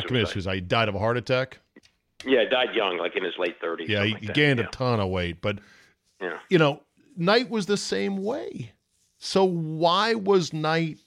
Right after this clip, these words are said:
Speaker 1: a villain and Izzo is viewed as old school fire and brimstone?
Speaker 2: Because we've had a chance to look at Bobby Knight in the rearview mirror, and there have been various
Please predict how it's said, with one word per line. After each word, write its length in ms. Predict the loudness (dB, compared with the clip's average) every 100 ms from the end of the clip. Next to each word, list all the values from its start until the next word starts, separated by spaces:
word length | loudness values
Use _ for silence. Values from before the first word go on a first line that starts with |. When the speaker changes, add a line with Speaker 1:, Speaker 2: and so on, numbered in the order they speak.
| _
Speaker 1:
a 100 | -4
villain 760 | -4 -2 0 0 0 -4 -4 -6 -8 _ _ _ _ _ 2
and 240 | 2 2 4
Izzo 540 | 4 6 4 4 4
is 120 | 2 0
viewed 340 | 0 2 4
as 300 | 4 4 0 -4
old 360 | 0 0 0 -4
school 800 | -8 -4 0 2 2 2 -2 -6 _ _ _ _
fire 540 | -8 0 2 2 0
and 120 | -2
brimstone? 560 | -2 -2 -2 -8 -14 -16 _ _ _ _ _ -20 _ -10
Speaker 2:
Because 300 | 0 0 0
we've 160 | -2 0
had 160 | 2 0
a 60 | 0
chance 240 | -2 -2 -4 -4
to 60 | -2
look 180 | 0
at 100 | 0
Bobby 280 | 0 0 -2
Knight 280 | -2 -2 -2 -6
in 120 | -4
the 60 | -4
rearview 500 | -2 -2 -2 -4 -4
mirror, 420 | -2 0 -2 -4 -8 -20 -20 -8
and 220 | -4 -2
there 80 | -2
have 60 | -2
been 160 | -4
various 320 | -2 -2 -2